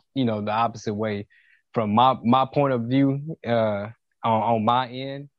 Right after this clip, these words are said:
Like, if I go and extend my hands, you know, to someone else, it, it kinda get pushed, you know, back a little, a weird way. And like y'all said, I mean, even, even with adults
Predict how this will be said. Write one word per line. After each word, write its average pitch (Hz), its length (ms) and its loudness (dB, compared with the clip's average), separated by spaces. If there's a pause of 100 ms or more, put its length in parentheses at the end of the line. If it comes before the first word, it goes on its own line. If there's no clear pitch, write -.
(600)
Like, 104 220 0
if 101 140 -2
I 120 140 2
go 123 200 2
and 123 100 0
extend 123 340 -2
my 123 160 0
hands, 123 460 -2
you 123 160 -4
know, 101 140 -4
to 104 120 -14
someone 120 340 0
else, 123 260 -2
it, 107 280 -6
it 107 160 -8
kinda 113 260 -2
get 107 280 -4
pushed, 120 280 -2
you 127 360 0
know, 104 140 2
back 117 320 0 (400)
a 120 40 -2
little, 113 280 4
a 120 140 -4
weird 120 340 4
way. 123 340 0 (440)
And 127 100 0
like 170 180 0
y'all 175 140 -2
said, 160 140 -4
I 156 40 -2
mean, 165 280 2
even, 185 240 2
even 165 280 0
with 156 120 0
adults 135 380 -4